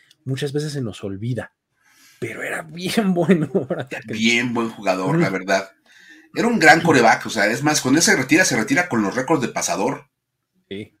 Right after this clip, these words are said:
Speaker 2: O sea, es una cosa interesante. Y ahora, lo interesante es que, bueno, en el setenta y uno,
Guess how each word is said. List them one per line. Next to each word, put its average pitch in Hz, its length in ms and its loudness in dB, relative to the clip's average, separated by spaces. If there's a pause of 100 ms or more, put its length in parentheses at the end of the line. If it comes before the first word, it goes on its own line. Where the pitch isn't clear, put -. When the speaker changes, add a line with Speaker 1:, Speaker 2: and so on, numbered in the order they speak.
(440)
Speaker 2:
O 101 100 -20
sea, 98 260 6
es - 160 -6
una 170 160 -2
cosa 156 180 -4
interesante. 113 680 0 (840)
Y 135 440 8 (1200)
ahora, 139 440 6 (360)
lo 139 80 4
interesante 160 400 6
es - 60 2
que, 175 60 4
bueno, 160 440 4
en 139 140 6
el 147 80 4
setenta 156 380 2
y 160 100 2
uno, 202 380 2